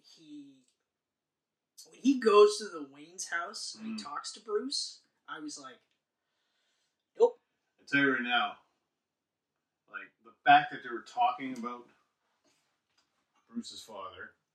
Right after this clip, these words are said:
Speaker 2: and that fact that he looked like he was a sixty-year-old man with a ten-year-old kid. <sighs> I was like, "Ugh."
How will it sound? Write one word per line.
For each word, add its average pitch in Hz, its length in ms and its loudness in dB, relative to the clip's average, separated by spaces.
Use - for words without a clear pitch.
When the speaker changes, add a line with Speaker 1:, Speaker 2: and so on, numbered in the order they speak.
Speaker 2:
and 117 120 -10
that - 300 -6
fact 120 280 -6
that 107 140 -20
he 98 220 -20
looked 160 280 -6
like 127 220 -8
he 120 80 -8
was 104 140 -10
a 95 60 -20
sixty-year-old 98 720 -18
man 98 400 -16
with - 200 -20
a 98 60 -20
ten-year-old 92 380 -20
kid. 82 280 -20
<sighs> - 640 -8
I 120 40 -10
was 110 140 -10
like, 110 120 -12
"Ugh." 117 280 -4